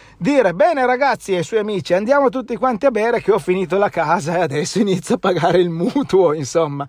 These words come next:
Siamo tutti, tra virgolette, uguali, nel senso siamo umani. E quindi che male c'è?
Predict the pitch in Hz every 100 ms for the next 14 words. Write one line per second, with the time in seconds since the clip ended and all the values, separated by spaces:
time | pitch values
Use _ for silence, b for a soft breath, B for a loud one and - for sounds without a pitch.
0 | B B B B - - 302 302 269 -
1 | 214 - 240 156 175 170 170 202 185 147
2 | - - 180 - 165 156 185 165 139 135
3 | 151 160 - 147 139 220 - 143 143 156
4 | 156 - 170 156 131 127 131 B B -
5 | 202 262 294 285 220 208 202 - 185 147